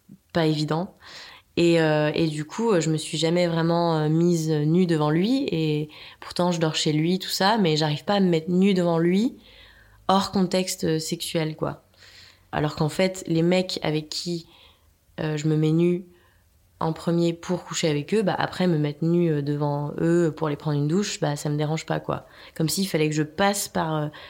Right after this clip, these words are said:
l'acte sexuel pour ensuite être libérée, euh, corporellement, quoi.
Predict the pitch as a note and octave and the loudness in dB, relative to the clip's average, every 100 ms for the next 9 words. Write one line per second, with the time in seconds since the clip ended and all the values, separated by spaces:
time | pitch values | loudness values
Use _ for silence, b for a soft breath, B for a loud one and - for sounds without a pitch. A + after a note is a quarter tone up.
0 | B F3 E3+ E3+ D#3+ E3 D#3 F3+ F#3 E3+ | B 0 0 -2 -8 -6 -4 -2 -2 -2
1 | E3 F3 E3+ - F#3 E3+ D#3 D#3+ D#3 D#3+ | -2 0 -2 -2 -4 -2 -4 -4 -4 -2
2 | D#3+ E3+ F3 D#3 D3 B B B B - | -2 -2 -2 -4 -10 B B B B -6
3 | D#3+ - D#3+ D#3+ D#3 D3+ D3+ | -6 -2 -2 -2 -4 -8 -12